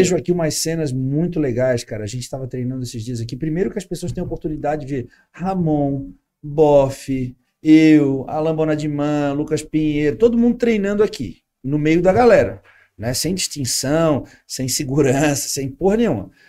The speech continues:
Então todo mundo já tem essa oportunidade de entrar aqui e ver os caras de alto nível treinando. Segundo que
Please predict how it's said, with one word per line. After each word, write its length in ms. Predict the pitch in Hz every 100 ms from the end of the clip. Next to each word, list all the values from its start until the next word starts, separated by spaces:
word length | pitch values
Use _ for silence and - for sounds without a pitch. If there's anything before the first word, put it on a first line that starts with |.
| _
Então 140 | 151
todo 140 | 196 214
mundo 100 | 214
já 100 | 196
tem 140 | 214
essa 180 | 208 214
oportunidade 460 | 202 175 185 185
de 60 | 180
entrar 220 | 180 175
aqui 340 | 165 - 196 202
e 40 |
ver 140 | 160
os 100 | 180
caras 280 | - 170 175
de 60 | 175
alto 180 | 180 180
nível 180 | 175 180
treinando. 400 | 190 175 107 - _ _ _ _ _ _ -
Segundo 500 | - 185 214 262 254
que 560 | - 240 220 185 -